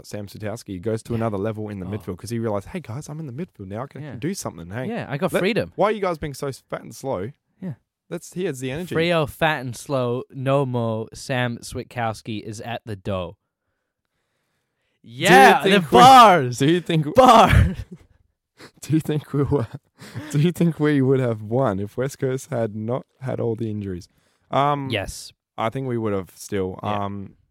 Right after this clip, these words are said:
Speaker 1: they, they had a few. They were already losing.
Speaker 2: Too old, too slow,
Speaker 1: Yes.
Speaker 2: too broken.
Speaker 1: Yes.
Speaker 2: We're winning.
Speaker 1: Okay, Katie Elliott, you're done. Um, <laughs>
Speaker 2: Done and
Speaker 1: you've been
Speaker 2: dusted,
Speaker 1: banned
Speaker 2: mate.
Speaker 1: for three weeks now. <laughs> Why is Henry and Taberner still on the list?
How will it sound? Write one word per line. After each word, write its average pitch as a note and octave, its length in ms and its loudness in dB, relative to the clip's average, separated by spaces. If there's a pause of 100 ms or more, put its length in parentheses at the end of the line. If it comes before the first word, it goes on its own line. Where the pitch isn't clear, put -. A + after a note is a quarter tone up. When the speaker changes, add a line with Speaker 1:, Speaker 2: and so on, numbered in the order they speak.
Speaker 1:
they, G#2 300 -8
they G#2+ 140 -8
had A2 160 -4
a G#2+ 40 -8
few. G2+ 260 -8
They A2 120 -4
were B2 140 0
already B2 360 -6 (120)
losing. G#2 560 -8
Speaker 2:
Too D3 220 -8
old, A#2+ 240 -6
too B2+ 140 -8
slow, G#2 460 -8 (140)
Speaker 1:
Yes. G2+ 220 -10
Speaker 2:
too A#2+ 100 -6
broken. G2+ 580 -8
Speaker 1:
Yes. G2+ 440 -12 (220)
Speaker 2:
We're G#2 180 -12
winning. F2 280 -16 (160)
Speaker 1:
Okay, A#2+ 180 0
Katie C3 220 0
Elliott, A#2 240 0
you're G#2+ 100 -2
done. G#2 440 -4 (200)
Um, A2 460 0
<laughs> - 0 -
Speaker 2:
Done F#3 220 8
and F3+ 160 6
Speaker 1:
you've C#3 100 2
been D3 120 2
Speaker 2:
dusted, B2+ 120 -2
Speaker 1:
banned B2+ 260 2
Speaker 2:
mate. - 40 -8
Speaker 1:
for - 120 -12
three A#2+ 300 0
weeks A#2 300 0
now. B2 240 2
<laughs> A#2+ 40 -2
Why C3 300 2
is A#2+ 120 -6
Henry D3 380 -2 (120)
and E3 140 -4
Taberner B2+ 440 -2 (340)
still E3 260 0
on D#3+ 100 0
the D3 80 -2
list? C3+ 520 -2